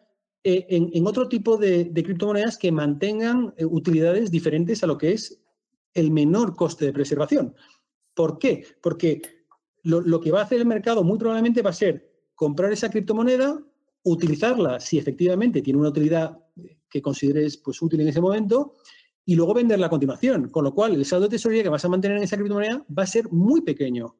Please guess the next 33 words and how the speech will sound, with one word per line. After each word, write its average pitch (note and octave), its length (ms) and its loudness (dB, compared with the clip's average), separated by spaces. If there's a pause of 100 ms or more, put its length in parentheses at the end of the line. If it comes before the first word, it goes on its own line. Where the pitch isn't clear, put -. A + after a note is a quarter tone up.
muy G3 100 0
pequeño, D3 460 -6
¿no? A3 160 -6
Se - 140 -6
van G3 100 0
a A#3+ 60 -4
comprar A3 380 -2 (320)
y D#3+ 140 -6
se - 180 -2
van A3+ 160 0
a A3 40 0
vender, E3 280 0
o C#3 120 0
dicho F#3+ 220 -4
en A3+ 60 0
otras G#3 160 -2
palabras, F#3+ 340 -2
va F#3+ 100 0
a F3 40 -6
tener G#3 200 -2 (160)
una G3+ 180 -2
velocidad F3 480 0
muy F3+ 380 2
alta B2+ 360 -2
ese, B2 300 -6 (380)
ese E3 200 -2
dinero, C3+ 360 -2
¿no? F#3 180 -2 (220)
Y F3 100 2
no A3+ 240 2
es A#3+ 180 2
la D3+ 120 2
velocidad D3 640 0